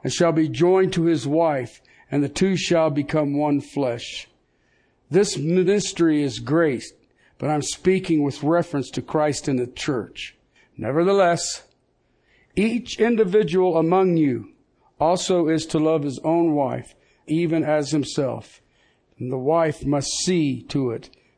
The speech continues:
that she respects her husband." Father, thank you for the time you've given me to search your word.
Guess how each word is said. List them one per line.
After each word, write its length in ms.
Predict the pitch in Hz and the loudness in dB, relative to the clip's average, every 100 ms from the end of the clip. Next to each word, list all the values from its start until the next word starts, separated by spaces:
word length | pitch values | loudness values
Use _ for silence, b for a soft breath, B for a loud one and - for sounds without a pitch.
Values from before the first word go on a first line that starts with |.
| _ | _
that 140 | 143 | -8
she 200 | - 165 | -6 -2
respects 840 | 151 127 - - 165 135 - - - _ _ _ _ | -2 -2 -8 -4 -2 -2 -6 -16 -18 _ _ _ _
her 180 | _ 131 | _ -6
husband." 560 | 110 131 107 110 101 - _ _ _ _ _ _ | -2 -4 -6 -12 -14 -16 _ _ _ _ _ _
Father, 460 | 160 165 151 135 - _ _ _ _ _ _ _ _ b b b b b | 0 2 2 -2 -8 _ _ _ _ _ _ _ _ b b b b b
thank 280 | 160 165 160 | 0 0 -2
you 40 | |
for 120 | 139 143 | -4 -4
the 80 | |
time 380 | 123 147 147 135 | -2 -2 0 0
you've 180 | 131 123 | -2 -2
given 320 | 147 131 131 | -2 -2 -4
me 160 | 131 123 | -6 -6
to 260 | - 127 - _ _ _ _ _ _ _ _ _ _ _ _ _ _ _ _ _ _ _ _ _ _ _ _ _ _ _ _ _ _ _ _ _ _ | -8 -10 -12 _ _ _ _ _ _ _ _ _ _ _ _ _ _ _ _ _ _ _ _ _ _ _ _ _ _ _ _ _ _ _ _ _ _
search 480 | - - 156 147 | -14 -2 -2 -2
your 100 | 135 | -6
word. 480 | 120 131 127 120 104 | -6 -6 -6 -6 -8